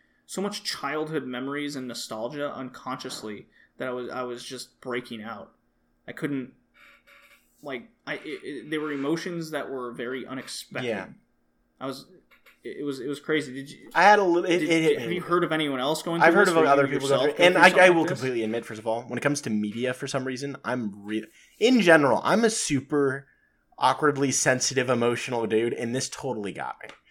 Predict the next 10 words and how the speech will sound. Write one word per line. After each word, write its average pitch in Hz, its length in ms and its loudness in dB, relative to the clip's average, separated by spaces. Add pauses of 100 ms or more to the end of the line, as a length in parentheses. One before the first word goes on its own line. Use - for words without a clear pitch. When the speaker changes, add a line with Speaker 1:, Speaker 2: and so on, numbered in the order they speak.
(920)
Speaker 2:
I 135 140 8
was 147 200 2
totally 151 420 6
a 127 60 0
little 120 220 2
choked 110 320 -4
up 78 140 -10 (140)
because 117 300 -4
it, 135 180 0
it, 208 340 -14